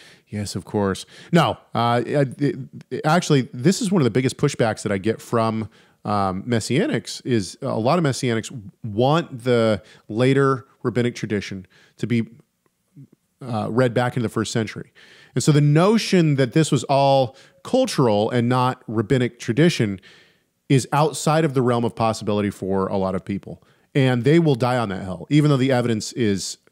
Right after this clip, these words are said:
I mean, uh, overwhelming. Like, it, it, it's one hundred percent. There's no, there's no question. So, and when the hour had cla-,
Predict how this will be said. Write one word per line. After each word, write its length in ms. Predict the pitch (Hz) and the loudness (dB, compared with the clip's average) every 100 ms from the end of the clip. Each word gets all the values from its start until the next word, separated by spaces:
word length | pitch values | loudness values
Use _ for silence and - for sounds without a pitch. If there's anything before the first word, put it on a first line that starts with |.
| _ 135 | _ -2
I 40 | |
mean, 260 | 127 117 - | -2 -4 -10
uh, 100 | - - - - 135 | -10 -10 -16 -6 2
overwhelming. 640 | 143 123 101 98 78 78 - | 2 2 0 -2 -6 -14 -6
Like, 240 | 104 95 - | -4 -4 -6
it, 220 | 113 _ | -8 _
it, 80 | 120 - - _ _ _ _ | -10 -10 -20 _ _ _ _
it's 160 | 143 131 | -2 2
one 140 | 139 | 2
hundred 260 | 143 160 147 | 2 2 0
percent. 400 | 110 - 85 71 _ | -2 -6 -8 -8 _
There's 200 | 135 123 | 0 2
no, 380 | 139 143 139 127 - - - | 2 2 2 -2 -8 -8 0
there's 140 | 147 | 4
no 140 | 180 | 4
question. 500 | 170 147 123 - - _ - - - - - - - - - - - | 2 -2 -2 -6 -18 _ -20 -20 -20 -20 -20 -20 -20 -20 -20 -20 -4
So, 340 | - 117 80 _ _ _ _ _ _ _ _ _ - | 0 0 -2 _ _ _ _ _ _ _ _ _ -2
and 100 | 139 | 4
when 80 | 170 | 6
the 80 | 160 | 6
hour 180 | 151 | 4
had 80 | 139 | 2
cla-, 300 | 147 170 165 | 2 4 4